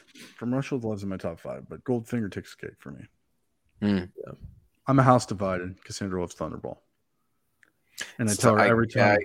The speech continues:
Speaker 2: I have a
Speaker 1: I
Speaker 2: hard
Speaker 1: look her
Speaker 2: time
Speaker 1: in the
Speaker 2: picking
Speaker 1: face and I'm
Speaker 2: between
Speaker 1: like,
Speaker 2: the two of them.
Speaker 1: "Un-, underwater fighting, I can't do it. Can't fucking
Speaker 2: Hmm.
Speaker 1: do it. There's no way."
Speaker 3: Hmm.
Speaker 1: That's where you lose me.
Speaker 2: Capital F filmmaking, I think Thunderball is better. Thunderball is a much more beautifully shot movie than
Speaker 1: I agree with that, but
Speaker 3: Mm-hmm.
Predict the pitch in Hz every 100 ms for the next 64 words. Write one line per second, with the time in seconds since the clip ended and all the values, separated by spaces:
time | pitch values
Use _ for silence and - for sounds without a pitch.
0 | - _ 98 107 104 123 123 139 131 -
1 | 123 - 120 107 98 - _ 87 87 -
2 | _ 139 139 - _ 127 131 127 123 117
3 | 113 110 120 127 - _ _ _ - 95
4 | 82 78 - _ _ _ _ - 92 -
5 | 90 85 73 65 _ _ _ _ 113 107
6 | 107 95 - - _ 147 123 95 - -
7 | _ _ _ _ 110 107 123 113 107 104
8 | 92 87 - _ _ _ _ - 139 139
9 | 160 147 131 135 - - - - 123 131
10 | 143 143 139 147 147 151 151 147 - 95
11 | 101 - 98 92 82 76 85 87 80 82
12 | - 110 101 101 95 92 92 95 104 -
13 | 101 85 92 90 - 87 - 95 85 87
14 | 87 85 76 143 139 127 127 135 131 107
15 | 101 90 90 110 117 104 104 110 104 101